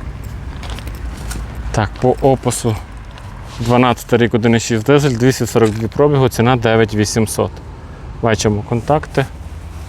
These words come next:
Тканинний салон. На оригінальних дисках.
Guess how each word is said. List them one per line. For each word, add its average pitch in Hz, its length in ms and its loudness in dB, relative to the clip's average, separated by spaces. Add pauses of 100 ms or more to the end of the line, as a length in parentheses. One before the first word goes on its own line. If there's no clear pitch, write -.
(1000)
Тканинний 113 640 6
салон. 131 520 4 (1900)
На 123 160 6
оригінальних 113 600 4
дисках. 147 560 2